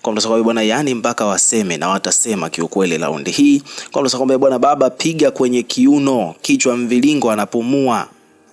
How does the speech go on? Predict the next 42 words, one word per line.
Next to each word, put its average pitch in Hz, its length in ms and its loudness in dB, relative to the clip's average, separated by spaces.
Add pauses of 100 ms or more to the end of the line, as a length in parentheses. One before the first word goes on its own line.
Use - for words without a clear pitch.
(100)
kwa 107 120 0
mbali." 101 480 -2 (340)
Kwa 139 100 -4
mtu 131 100 0
mwingine 139 120 0
anasema 139 180 0
kwamba, 135 200 0
"Bwana, 135 500 0 (120)
usihari-, 135 680 0
usiharibie, 143 680 2 (120)
usiharibu 135 580 2
jina 135 260 0
la 117 80 0
huyo 117 240 0
binti, 131 320 -2
haitwi 123 260 -2
Ayra 107 340 -4 (180)
Starr, 123 480 -2 (200)
anaitwa 104 380 -4
Ayra 104 500 -4
Starr." - 500 -4 (340)
Kuna 98 120 -6
mtu 95 120 -4
ameandika 87 300 -6
hivyo, 135 260 0
afu 107 120 -4
aka-, 92 120 -4 (180)
akamalizia 98 480 -2
kusema 95 280 -4
kwamba, 117 360 -2 (320)
"Kuwa 139 240 2
na 117 80 -2
heshima 123 560 -2
na 113 100 -4
majina 101 380 -4
makubwa." 95 580 0 (380)
Kuna 82 120 -6
mtu 80 100 -8
amekuja 69 320 -8
ku - 60 -14
comment 78 480 -6
hivi. - 260 -12